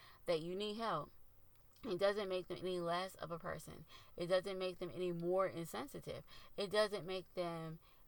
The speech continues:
any, um, it doesn't make them, it, it ma-, doesn't make them a bad person. That's what I'm trying to say, because they don't notice these things. Some people have a hard time picking up cues. People are not gonna notice these things, but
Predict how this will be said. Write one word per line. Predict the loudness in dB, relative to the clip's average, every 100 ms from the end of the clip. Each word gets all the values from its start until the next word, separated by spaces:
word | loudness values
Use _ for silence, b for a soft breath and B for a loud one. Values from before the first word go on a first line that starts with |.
| -8 -2
any, | 0 0 -2 -2 -6 -8 -6
um, | -6 -4 -8 -12 -16 -20 -4
it | 2
doesn't | 2 2
make | -4 -4
them, | -6
it, | -6 -6 -8 -4
it | -4
ma-, | 0 -4 0
doesn't | 0 0 -2
make | -2 -4
them | -6
a | -6
bad | -4 -4 -4
person. | -8 -10 -10 -6
That's | -6 -4
what | -8
I'm |
trying | -6 -8
to | -8
say, | -8 -8 -8 -14 B B -4
because | -2 2 2 4
they | 2
don't | 2 0
notice | -4 -4 -8
these | -10 -12
things. | -10 -12 -12 -16 B B
Some | -6 -4 0
people | 2 2
have | 2
a |
hard | 4 2 2
time | -4
picking | -4 -4 -4
up | -4
cues. | -8 -10 -10 -10 -14
People | -10 -2 2
are | 2
not | 2 0
gonna | 0 -4
notice | -2 -4 -8
these | -10 -12 -10
things, | -12 -12 -16 B B B -4
but | 4 6 4